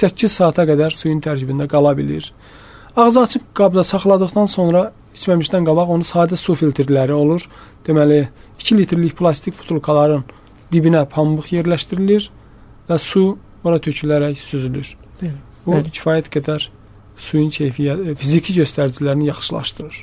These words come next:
Speaker 2: Hı hı. E, bir də sonuncu sual vermək istəyirəm ki, monitorinqləri kim maliyyələşdirib? Qısaca deyin, çünki vaxtımız azalır.
Speaker 1: Deməli, A B Ş Dövlət, e, Departamentinin, e,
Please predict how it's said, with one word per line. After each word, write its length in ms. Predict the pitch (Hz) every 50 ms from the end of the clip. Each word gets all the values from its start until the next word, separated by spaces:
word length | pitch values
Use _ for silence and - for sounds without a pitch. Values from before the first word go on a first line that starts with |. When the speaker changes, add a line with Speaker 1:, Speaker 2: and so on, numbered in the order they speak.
| - - -
Speaker 2:
Hı 60 | 220
hı. 160 | 190 180 170 - - - - - -
E, 100 | 254 240
bir 100 | 302 330 240
də 140 | 202 196 196
sonuncu 260 | 220 208 208 233 214
sual 200 | - 180 175 175
vermək 220 | 180 170 175 180 175
istəyirəm 200 | - 185 180 190 -
ki, 80 | -
monitorinqləri 640 | 349 240 226 214 202 - 214 180 151 156 165 147 151
kim 240 | - - - 233 202
maliyyələşdirib? 560 | 175 151 127 - - 147 151 - - 156 156 -
Qısaca 260 | - - 185 165 180 175 165
deyin, 180 | 190 196 262 277
çünki 220 | - 202 185 - 165
vaxtımız 280 | 151 - 185 165 147
azalır. 320 | 160 180 - - - 151 -
Speaker 1:
Deməli, 300 | 202 202 196 208 220 - - - - -
A 160 | 220 226 214
B 40 | 208
Ş 100 | - -
Dövlət, 380 | 190 180 180 185 175 - - - - -
e, 260 | 170 175 175 165 165
Departamentinin, 920 | 170 147 170 160 151 - 165 160 156 151 143 139 - - 147 139 139 131 - - - - - - - - -
e, 40 | 175